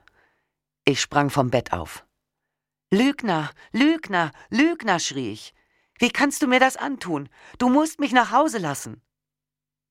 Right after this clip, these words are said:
Vor Matob, die nicht in der Lage war, die düstere Veränderung im Verhalten ihres Vaters zu begreifen, knurrte mich Moody an: "Ich muss dich überhaupt nicht nach Hause lassen.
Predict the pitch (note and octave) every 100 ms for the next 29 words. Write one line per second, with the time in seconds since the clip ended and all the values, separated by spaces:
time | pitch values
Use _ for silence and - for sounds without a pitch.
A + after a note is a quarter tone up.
0 | _ _ _ _ _ _ _ _ - -
1 | G3+ G#3+ E3+ C3+ - E3+ D3 - - _
2 | - C3+ D3+ D#3+ - D3 C#3 D3+ E3 D3
3 | C3 B2+ B2+ D#3 D#3 B2+ C3+ C#3 - E3
4 | D#3+ C#3 - A#2 C3+ B2+ D3+ C#3+ A#2+ B2
5 | - D3 D3 A#2+ - A#2+ B2 - C3 E3
6 | - C3 - - - - E3 G3 G3 D#3
7 | C#3 D3+ D#3+ D#3+ - D#3 E3+ D3+ _ _
8 | _ _ _ _ - - - G2 - B2+
9 | - C3 - A#2 G#2+ D#3+ - A2+ - A2
10 | G#2+ G#2+ G2+ G#2 G#2 - G#2+